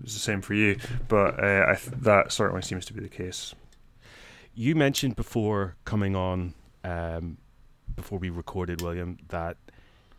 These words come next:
Speaker 2: the, <laughs> you, you had started to feel that you wanted to stop reading these? Is that, <laughs> is that what you said?
Speaker 1: <laughs> No. Not yet.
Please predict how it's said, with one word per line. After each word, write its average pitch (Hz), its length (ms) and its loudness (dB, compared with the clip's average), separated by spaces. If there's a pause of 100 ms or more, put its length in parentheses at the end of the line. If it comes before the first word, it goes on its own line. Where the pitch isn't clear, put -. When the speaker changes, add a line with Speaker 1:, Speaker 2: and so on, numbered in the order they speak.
(480)
Speaker 2:
the, 101 240 2 (240)
<laughs> - 200 -14
you, 113 280 4
you 117 140 4
had 117 100 4
started 123 420 4
to 110 80 0
feel 101 480 2 (640)
that 98 320 2
you 104 180 0
wanted 98 280 2
to - 80 -6
stop 104 300 0
reading 135 340 8
these? 220 340 0
Is 139 140 4
that, - 600 4
<laughs> - 60 6
is 135 260 4
that 156 240 4
what 180 240 2
you 185 100 0
said? - 360 -2 (320)
Speaker 1:
<laughs> - 280 2
No. 185 320 12 (1300)
Not 165 380 8 (120)
yet. 131 680 8